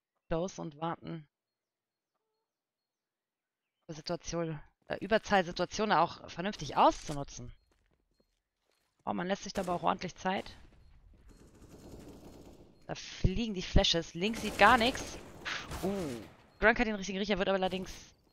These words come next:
trotzdem weggeholt. Aber Patrick uns zeigen.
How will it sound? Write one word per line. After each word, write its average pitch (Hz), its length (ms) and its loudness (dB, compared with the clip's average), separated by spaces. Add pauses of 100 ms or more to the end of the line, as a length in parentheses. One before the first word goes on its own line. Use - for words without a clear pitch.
(920)
trotzdem - 800 -6
weggeholt. 135 520 -8 (640)
Aber 220 880 12 (320)
Patrick 180 220 -6
uns 175 220 -8
zeigen. 165 520 -2